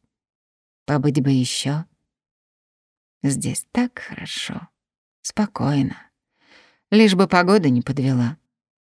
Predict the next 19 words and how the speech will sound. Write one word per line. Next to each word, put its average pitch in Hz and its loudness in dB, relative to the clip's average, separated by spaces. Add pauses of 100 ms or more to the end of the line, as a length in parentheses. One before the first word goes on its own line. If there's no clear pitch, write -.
(160)
У 170 4
меня 160 6
в 147 0
среду 170 0
парикмахер, 170 0 (520)
а 175 0
у 190 0
тебя 220 4
же 254 2
твой 277 2
Ротари, 143 0 (520)
организация 185 2
деловых 196 2
людей, 220 4
добившихся 165 -2
успеха 262 0
в - -2
своих 185 0
областях. 220 -2